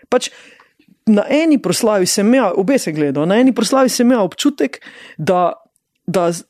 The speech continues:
da nekaj, kar najbolj pogrešam v naši družbi, razen kontekstualizacije, ki je ni, a ne, ker kontekst se pri nas ful zanemarja, pa tega, da se,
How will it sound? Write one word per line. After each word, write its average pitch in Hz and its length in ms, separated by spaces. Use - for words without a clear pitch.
da 185 400
nekaj, 220 640
kar 233 300
najbolj 247 420
pogrešam 190 440
v 180 100
naši 196 200
družbi, 180 300
razen 190 240
kontekstualizacije, 165 920
ki - 140
je 165 100
ni, 226 160
a 156 100
ne, 175 180
ker - 200
kontekst - 380
se 147 100
pri 180 180
nas 196 160
ful 240 160
zanemarja, 160 640
pa 170 120
tega, 185 200
da 156 100
se, 156 220